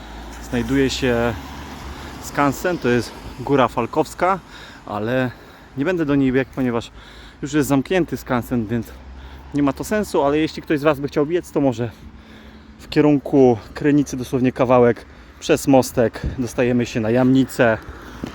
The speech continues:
i do skansenu. Tam możemy zakończyć bieg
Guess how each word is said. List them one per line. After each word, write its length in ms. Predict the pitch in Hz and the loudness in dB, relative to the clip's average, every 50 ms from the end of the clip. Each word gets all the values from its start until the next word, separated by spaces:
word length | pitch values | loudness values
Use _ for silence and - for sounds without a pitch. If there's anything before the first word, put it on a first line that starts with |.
| - - - 131 | -8 -6 -6 -4
i 240 | 127 120 117 113 110 - - - - - - - - - - - 143 | -4 -4 -4 -6 -6 -8 -8 -8 -8 -8 -8 -10 -16 -16 -10 -6 -6
do 80 | 151 | -6
skansenu. 580 | - - - 147 135 127 - 147 135 131 131 131 - - - - - - - | -6 -6 -8 -10 -8 -8 -6 -6 -4 -4 -4 -6 -8 -12 -18 -18 -18 -14 -10
Tam 120 | - 202 220 | -8 -6 -4
możemy 340 | 226 202 180 208 202 202 180 | -4 -4 -2 -2 -2 0 -2
zakończyć 680 | 196 190 - - 208 202 190 - - 170 - - - - - - - - - - - - - - 165 | -2 -4 -2 -2 -2 -2 -2 -4 -8 -12 -12 -12 -14 -14 -16 -16 -16 -16 -16 -18 -18 -18 -14 -6 -2
bieg 240 | 190 214 240 240 | -2 0 -2 -2